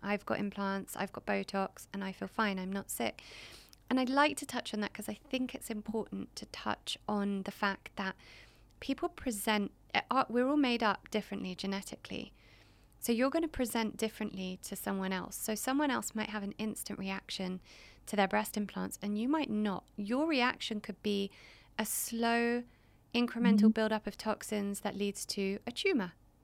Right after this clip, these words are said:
Speaker 2: Yes.
Speaker 1: as
Speaker 2: Yeah.
Speaker 1: opposed to, you know, instant hormonal disruption or whatever it could be. Just because you're not feeling anything now doesn't necessarily, if you have toxins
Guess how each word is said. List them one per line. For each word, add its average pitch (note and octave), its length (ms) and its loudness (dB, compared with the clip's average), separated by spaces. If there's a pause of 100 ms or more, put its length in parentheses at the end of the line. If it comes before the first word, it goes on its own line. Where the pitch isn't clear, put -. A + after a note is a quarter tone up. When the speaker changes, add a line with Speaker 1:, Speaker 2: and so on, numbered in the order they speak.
(520)
Speaker 2:
Yes. F3+ 240 -10
Speaker 1:
as A#3+ 140 6
Speaker 2:
Yeah. A#3+ 40 4
Speaker 1:
opposed F#3+ 480 2
to, G#3+ 420 2
you A#3 100 2
know, G3+ 180 4
instant G#3+ 420 -2
hormonal A#3+ 420 2
disruption G3 580 -2
or G3 40 -4
whatever G3 300 -2
it - 100 -8
could G3 120 -10
be. G#3 200 0 (360)
Just C#4 260 0
because C#4 240 -2
you're B3 80 0
not A#3 220 -4
feeling A#3 420 -2
anything G3+ 400 -2
now A#3+ 540 -4 (440)
doesn't A#3 320 0
necessarily, A3 600 0
if A#3 140 -4
you D4 120 2
have C#4+ 260 -4
toxins - 540 -4